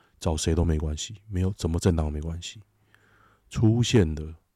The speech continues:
永远，我最常出现啊，Q N，这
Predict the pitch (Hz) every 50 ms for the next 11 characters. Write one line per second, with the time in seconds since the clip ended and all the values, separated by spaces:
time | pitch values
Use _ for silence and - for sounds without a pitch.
0 | _ _ _ _ _ _ _ _ _ _ _ _ _ _ _ _ _ _ _ _
1 | _ _ _ _ _ _ _ 104 92 87 82 90 95 98 92 80 73 76 - _
2 | _ _ _ _ _ _ _ _ _ _ _ _ _ _ _ _ _ _ - -
3 | - 92 101 - - - - 127 110 - 85 85 85 85 - - 87 82 - 90
4 | 82 90 98 90 - _ _ _ _ _ _ _ _ _ _ _ _ _ - -
5 | - - 101 92 95 92 87 85 82 78 73 73 - _ - 104 90 90